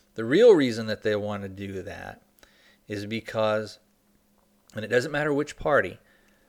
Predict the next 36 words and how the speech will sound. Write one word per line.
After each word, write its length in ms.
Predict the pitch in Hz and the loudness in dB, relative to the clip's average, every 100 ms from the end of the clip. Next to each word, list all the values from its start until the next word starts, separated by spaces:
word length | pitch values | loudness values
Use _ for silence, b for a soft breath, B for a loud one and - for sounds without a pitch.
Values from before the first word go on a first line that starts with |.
| b _ _ _ _ _ _ _ _ _ _ - | b _ _ _ _ _ _ _ _ _ _ -4
if 260 | 131 135 | -4 -2
you 120 | 160 | -4
did 400 | 143 151 147 127 | 0 2 0 -2
do 220 | 127 156 135 | -4 -2 0
that, 360 | 107 107 101 | 0 0 -6
you 200 | 110 120 | -6 -2
would 100 | 123 | -2
have 400 | 110 120 120 117 | -2 -2 0 0
almost 460 | 107 117 117 110 - | 0 -4 -4 -6 -8
a 20 | |
guaranteed 1000 | 101 98 117 131 131 123 - 127 123 107 | -12 -4 0 2 0 -4 -10 -10 -10 -6
base 360 | 117 113 104 - | -2 0 -2 -6
for 100 | 104 | -6
the 120 | 104 | -4
next 420 | 107 107 - - - _ - - | -4 -4 -6 -10 -12 _ -20 -20
two 180 | - 127 | -8 -4
or 80 | 120 | -4
three 260 | 113 120 110 | -4 -2 0
elections 680 | 113 117 113 107 98 95 | 2 2 0 -6 -8 -12
of 140 | 104 - | -16 -10
people 300 | 110 110 104 | -8 -4 0
that 220 | 104 104 | 0 0
would 140 | 104 | -4
vote 280 | 98 110 113 | -4 0 0
for 200 | - 104 | -2 -6
that 280 | 101 113 113 | 0 0 0
party, 360 | - 110 101 101 | 0 0 0 -4
whichever 300 | 98 107 110 | -4 -2 -2
party 320 | - 110 113 | 0 0 0
it 100 | 107 | -4
would 180 | 113 104 | -6 -8
be, 140 | 104 | -8
no 120 | 104 | -8
matter 280 | 101 101 98 | -8 -6 -4
what. 340 | 117 113 - - | -2 -2 -4 -12
Because 460 | 98 104 98 95 | -8 -4 -4 -6